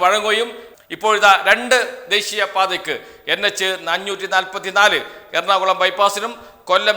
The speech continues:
ചെക്കോ-, ചെങ്കോട്ട എൻ എച്ച് എഴുന്നൂറ്റി നാൽപത്തിനാല്, ഈ രണ്ട് റോഡുകൾ നിർമ്മിക്കുന്നതിന് വേണ്ടി എഴുന്നൂറ്റി നാൽപത്തി ഒന്ന് കോടി മുപ്പത്തി അഞ്ച് ലക്ഷം രൂപയുടെ നഷ്ടം സംസ്ഥാന സർക്കാർ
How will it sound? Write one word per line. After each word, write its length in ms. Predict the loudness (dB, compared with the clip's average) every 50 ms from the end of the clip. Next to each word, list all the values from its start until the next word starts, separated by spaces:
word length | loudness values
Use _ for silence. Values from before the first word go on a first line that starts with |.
| 0 -4
ചെക്കോ-, 380 | -8 -8 -6 -6 -6 -6 -6 -4 -6
ചെങ്കോട്ട 340 | -6 -4 -4 -6 -4 0 2 2 2 0 -2 -8 -16 -20 -20 -20 -20 _ _ _ _ -4 -2
എൻ 80 | 0 0 -2
എച്ച് 160 | 0 -2 -4 -4 -2 -4
എഴുന്നൂറ്റി 280 | -4 -2 -4 -6 -6 -2 -2
നാൽപത്തിനാല്, 640 | -2 -2 -2 -6 -8 -8 -4 -2 0 0 -2 -2 -8 -14 -16 -12 -8 -6
ഈ 40 | -4 -2 -2
രണ്ട് 260 | -2 -4 -4 -4 -4 -4 -4 -6 -8 -10 -12 -10
റോഡുകൾ 400 | -8 -6 -6 -4 -4 -4 -4 -4 -6 -8 -12 -12 -12
നിർമ്മിക്കുന്നതിന് 500 | -10 -10 -10 -10 -10 -10 -12 -12 -8 -6
വേണ്ടി 220 | -6 -6 -6 -6 -8 -8 -12 -18 -20 _ _ -6 -6
എഴുന്നൂറ്റി 500 | -6 -6 -6 -6 -6 -6 -8 -8 -10 -10 -10 -8 -6 -4
നാൽപത്തി 500 | -4 -6 -6 -8 -10 -12 -10 -12 -12 -14 -12 -12 -12
ഒന്ന് 220 | -14 -12 -12 -12 -10 -8
കോടി 220 | -8 -8 -6 -8 -10 -10 -14 -16
മുപ്പത്തി 420 | -18 -8 -8 -8 -8 -8 -10 -14 -12 -12 -10 -12
അഞ്ച് 240 | -12 -12 -12 -10 -6 -6
ലക്ഷം 260 | -6 -6 -8 -10 -12 -12 -12 -12
രൂപയുടെ 440 | -10 -6 -6 -6 -4 -2 0 0 0 -2 -4 -12 -18 -20 -20 -20 -20 _ _ _ _ _ _ _ _ _ _ _ _ _ _ _ _ _ -4
നഷ്ടം 380 | -4 -4 -4 -2 -2 -2 -2 0 -4 -10 -16 -18 -10 -8
സംസ്ഥാന 340 | -8 -8 -6 -4 -4 -4 -4 -4 -6
സർക്കാർ 320 | -8 -6 -6 -4 -4